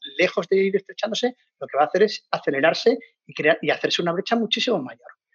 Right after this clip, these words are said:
Porque la rapidez a las que van a irse educando y pudiendo potenciar sus, sus skills y sus capacidades, el resto de los chicos en edad escolar va a ser brutal, ¿no? Entonces, bueno, pues un poco nuestro, nuestro motivo, <laughs> ánimo a las administraciones públicas, en ese sentido estamos trabajando también es,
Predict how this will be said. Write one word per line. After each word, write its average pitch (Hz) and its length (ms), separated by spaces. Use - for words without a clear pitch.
Porque 147 260
la 139 120
rapidez 143 500
a 196 40
las 175 160
que 180 80
van 180 200
a 175 60
irse 180 240
educando 180 420
y - 40
pudiendo 151 540
potenciar 160 480
sus, - 300
sus - 220
skills 190 380
y - 20
sus 156 120
capacidades, 170 580
el 139 120
resto 160 320
de 175 80
los 180 260
chicos 156 320
en 170 100
edad 165 100
escolar 175 360
va 214 60
a - 40
ser 135 180
brutal, - 360
¿no? - 180
Entonces, 165 220
bueno, 160 240
pues - 240
un - 80
poco 143 280
nuestro, 147 1400
nuestro 139 360
motivo, - 460
<laughs> - 220
ánimo 170 380
a 151 40
las 147 140
administraciones 147 540
públicas, 165 460
en 131 80
ese 135 120
sentido 139 240
estamos 139 280
trabajando 151 380
también 151 280
es, - 200